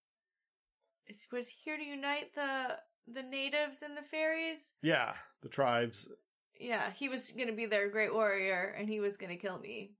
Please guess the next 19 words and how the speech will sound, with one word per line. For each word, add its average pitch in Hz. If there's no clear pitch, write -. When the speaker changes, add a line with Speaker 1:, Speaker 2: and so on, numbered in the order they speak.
Speaker 1:
"Are 202
you 208
here 214
to 214
kill 226
me, 233
Peter?" 285
And 208
Peter's 220
like, 214
"I -
mean, 214
maybe. 208
Like, 185
Speaker 2:
It 165
had 165
crossed 120
my 113
mind. 113